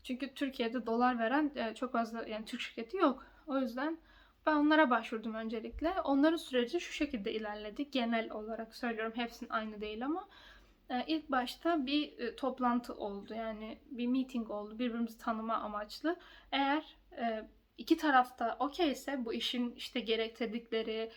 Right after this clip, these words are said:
yeteneklerimiz uyuşuyor mu vesaire, bundan sonra süreç başlıyor. Bundan sonra,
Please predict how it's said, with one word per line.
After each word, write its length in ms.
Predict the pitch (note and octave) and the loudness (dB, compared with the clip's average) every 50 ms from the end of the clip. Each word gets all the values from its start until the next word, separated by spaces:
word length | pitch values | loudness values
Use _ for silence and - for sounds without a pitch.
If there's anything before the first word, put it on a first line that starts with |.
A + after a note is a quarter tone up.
| - - - | -20 -6 -4
yeteneklerimiz 720 | B3 B3 - B3+ A#3+ A#3 A#3 - B3+ A#3+ A#3 A#3 A#3 - | -4 -2 0 0 -2 -2 0 0 0 2 2 2 0 -2
uyuşuyor 440 | - A#3+ A#3 A3+ - - - A#3 A3+ | -4 -4 -4 -4 -4 -6 -4 -4 -2
mu 180 | A3+ A3+ A3 | -2 -2 -2
vesaire, 360 | A3+ A#3+ A#3 - A#3 G#3+ G#3 - | -2 -4 0 0 -2 -2 2 6
bundan 340 | D4 D#4 D#4+ D#4+ E4+ E4 E4 | 6 8 8 8 8 6 6
sonra 300 | D#4 - C#4 B3 A3+ A3+ | 4 2 0 0 0 -2
süreç 420 | A3+ - B3+ A3 A3 G#3+ - - | -4 -4 -4 -4 -4 -6 -6 -8
başlıyor. 480 | - G#3+ G#3 - - - A3+ A3 A3 A3 A3 - - - - - - _ - | -8 -8 -8 -10 -12 -10 -8 -6 -6 -8 -10 -12 -20 -20 -20 -20 -20 _ 4
Bundan 320 | D#4+ E4 E4 D#4 D4 C#4+ | 6 8 8 8 6 6
sonra, 540 | C4 - - B3 A#3 A3+ B3 D4 F4 F#4+ F#4+ | 4 0 -4 -4 -2 0 2 0 0 0 -2